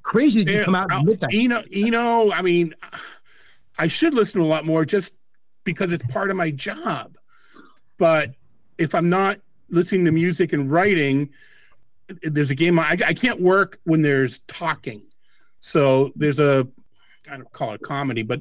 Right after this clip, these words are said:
Speaker 2: I, kind of a comedy podcast I binge over the weekends. I don't, I should listen to more. But anyway, so I remember he had some guest that was some kind of, believe it or not, controversial, very early. And I forget what it was.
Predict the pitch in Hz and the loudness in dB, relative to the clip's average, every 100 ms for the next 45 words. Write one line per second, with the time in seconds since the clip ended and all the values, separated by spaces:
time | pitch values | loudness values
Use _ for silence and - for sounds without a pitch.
0 | 135 151 - 147 - 175 139 - 165 165 | -6 -10 -10 -14 -4 -2 -2 -2 -2 0
1 | 139 - 135 131 127 123 131 120 131 151 | -2 -2 -4 -2 -4 -2 -4 -4 -2 0
2 | 143 143 127 117 123 127 120 104 104 104 | 2 2 0 -2 -2 -4 -6 -10 -10 -12
3 | - - - - - - - 139 196 214 | -14 -18 -20 -20 -20 -20 -6 0 0 0
4 | 147 160 214 208 208 180 220 139 - - | -2 -2 2 2 4 2 2 0 -2 -2
5 | 240 220 127 - - - - 196 185 190 | 0 0 -2 -4 -14 -20 -2 0 2 0
6 | 226 - - 190 233 269 302 311 269 180 | 0 -2 -6 -4 -2 -2 -2 -2 0 0
7 | 196 180 - 165 - 175 - 196 160 - | -2 -2 -4 -4 -6 -10 -6 -6 -6 -10
8 | - - 143 196 214 190 - - - 151 | -20 -20 -2 2 4 2 -2 -10 -6 -4
9 | 202 151 123 165 - 113 - - - - | -2 -4 -4 -6 -8 -14 -16 -20 -20 -4
10 | 180 277 233 147 143 117 92 - - - | 0 4 4 4 2 0 -6 -14 -20 -20
11 | - - - - 160 160 151 190 277 - | -20 -20 -20 -4 -2 0 -2 -2 -2 -2
12 | 185 143 120 110 104 - - - - | -2 -2 -2 -6 -12 -12 -16 -16 -18